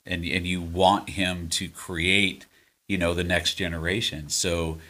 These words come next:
that's a, that's a thing in your, in your soul, man, that says, "You know what? This is a, a builder of the next generation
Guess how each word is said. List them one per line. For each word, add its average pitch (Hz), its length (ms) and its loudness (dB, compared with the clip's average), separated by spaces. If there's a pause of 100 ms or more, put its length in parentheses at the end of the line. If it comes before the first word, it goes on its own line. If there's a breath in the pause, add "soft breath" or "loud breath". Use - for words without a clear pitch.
(280 soft breath)
that's 104 280 8
a, 98 60 -2
that's 104 320 8
a 95 60 2
thing 95 280 2
in 87 80 -4
your, 85 200 -4
in 87 240 -4
your 80 140 -4
soul, 110 440 4
man, 82 280 -4
that 82 120 -6
says, 87 360 0
"You 95 80 -2
know 98 120 -2
what? 110 340 4 (380 soft breath)
This 107 180 6
is 107 160 4
a, 92 260 6
a 87 120 -2
builder 95 580 2
of 85 160 -4
the 87 80 -4
next 92 280 0
generation 90 840 -2